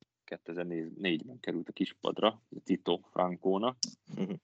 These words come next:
Speaker 1: Hát sikeresen reklamált, de egyébként jól látszott a visszajátszáson is, hogy egy nézőről pattant vissza a labda a játéktérre.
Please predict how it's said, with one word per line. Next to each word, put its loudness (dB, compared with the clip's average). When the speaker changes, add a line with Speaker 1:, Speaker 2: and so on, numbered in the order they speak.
Speaker 1:
Hát -2
sikeresen 4
reklamált, 2
de 0
egyébként -4
jól 0
látszott -4
a -8
visszajátszáson -12
is, -12
hogy -12
egy -4
nézőről 0
pattant -4
vissza -8
a -2
labda -2
a -2
játéktérre. -2